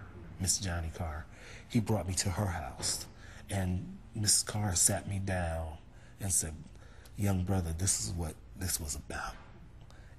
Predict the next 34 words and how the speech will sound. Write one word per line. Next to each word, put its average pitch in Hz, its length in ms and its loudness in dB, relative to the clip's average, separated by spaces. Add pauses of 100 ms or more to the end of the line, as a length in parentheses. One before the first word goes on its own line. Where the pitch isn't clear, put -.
(100)
And 90 140 -2
she 92 160 4
talked 80 380 -2
to - 80 -4
me. 78 280 -8 (420)
And 95 240 2
she - 120 6
just 101 200 6
told 92 200 4
me 95 80 6
her 104 100 6
relationship 95 580 2
with 82 160 -4
Rosa, 87 260 0
how 85 120 -2
close 82 320 -4
they - 140 -4
were. 85 320 -4 (560)
And 90 180 0
they've 95 80 4
known 90 320 4
each 87 120 4
other 90 140 2
since - 280 6
they - 80 0
were 82 100 -2 (140)
children, 107 680 6
you 85 60 0
know. 80 240 0 (720)
And 98 460 4
the 117 60 8
movement 110 540 8
and 95 120 2
how 98 420 4